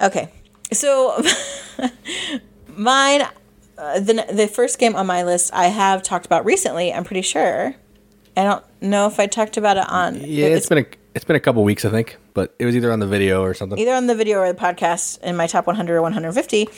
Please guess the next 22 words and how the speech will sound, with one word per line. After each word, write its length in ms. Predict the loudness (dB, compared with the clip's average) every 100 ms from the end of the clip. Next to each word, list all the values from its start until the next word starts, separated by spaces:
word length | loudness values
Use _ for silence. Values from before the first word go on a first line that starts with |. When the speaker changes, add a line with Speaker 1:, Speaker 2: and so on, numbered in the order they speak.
| -20 -20 -20 -4
Speaker 1:
and 100 | 0 2
that 120 | 2
is 120 | 2
London 500 | 2 4 2 2 0
Dread. 600 | -2 0 2 4 0 -2 -14 _ _ _
It's 180 | -6 0
a 80 | 0
cool 460 | 0 2 4 2
co-op 640 | 0 0 2 4 4 0 -4 -20 -20 -20 -8
where 220 | 0 2
you're 240 | 2 2 2
working 360 | 0 -2 -6
together 920 | -4 -4 -4 0 2 2 2 4 2 0 -8 _
to 100 | -6
solve, 640 | -4 0 2 4 4 4 2
like, 180 | -2 -2
these 180 | -8 -8
creepy 400 | -6 -8 -6 -6
cases, 520 | -2 -2 0 -2 -2
move 320 | -4 -4 -4
through, 540 | -6 -2 0 2 2 0
um, 440 | 0 0 -2 -8